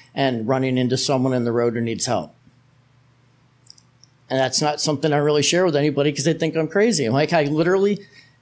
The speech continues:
you'll see me out driving. And this happens <laughs> every once in a while, like, two, three, four times a month. And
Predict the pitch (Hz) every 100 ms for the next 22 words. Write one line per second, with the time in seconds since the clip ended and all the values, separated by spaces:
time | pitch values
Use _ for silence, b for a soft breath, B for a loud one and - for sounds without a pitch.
0 | - 160 180 175 208 190 180 165 156 151
1 | 180 202 117 95 - _ _ _ _ _
2 | - 165 156 151 - - _ _ _ _
3 | 143 - 170 165 143 - 202 160 202 190
4 | 208 240 - 147 135 123 123 123 - _
5 | _ _ - 185 - 180 180 175 180 165
6 | 160 156 202 - - _ b b b b
7 | - 143 139 139 135 -